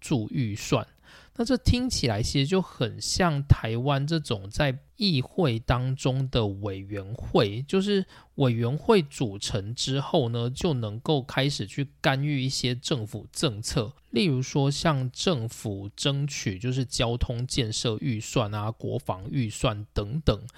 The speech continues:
那我们都知道嘛，就是如果是那种比较大型的委员会，例如说国防委员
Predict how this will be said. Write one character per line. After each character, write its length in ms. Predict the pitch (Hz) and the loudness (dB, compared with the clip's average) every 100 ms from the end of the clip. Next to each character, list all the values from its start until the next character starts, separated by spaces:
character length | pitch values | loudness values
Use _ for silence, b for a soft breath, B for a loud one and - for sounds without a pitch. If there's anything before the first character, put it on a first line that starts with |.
| B - | B 0
那 100 | 226 | 2
我 100 | 113 | 4
们 200 | 101 113 | 0 0
都 160 | 127 | 0
知 240 | 120 127 120 | 0 -4 2
道 180 | 139 | 2
嘛， 160 | 110 104 | 2 -2
就 220 | 113 143 | 0 0
是 320 | 139 - 131 | 0 0 0
如 120 | 120 160 | 2 4
果 160 | 151 | 4
是 140 | - 156 | 2 0
那 140 | 151 | 2
种 200 | 135 113 - | 2 -2 -4
比 180 | 120 98 | -6 -4
较 480 | - 156 135 117 131 b b _ | -2 2 4 2 -2 b b _
大 240 | - 180 117 | 2 2 2
型 360 | - - 101 | -2 -2 -2
的 100 | 113 | -2
委 220 | 113 107 101 | -2 -2 -4
员 200 | 101 101 | -6 -6
会， 280 | - 131 | 0 0
例 80 | 131 | 2
如 120 | 120 | -2
说 240 | 113 131 120 | -2 -2 -2
国 280 | - 107 117 | -2 -2 0
防 260 | 110 107 | -2 -2
委 140 | 113 104 | -4 -4
员 180 | 101 | -8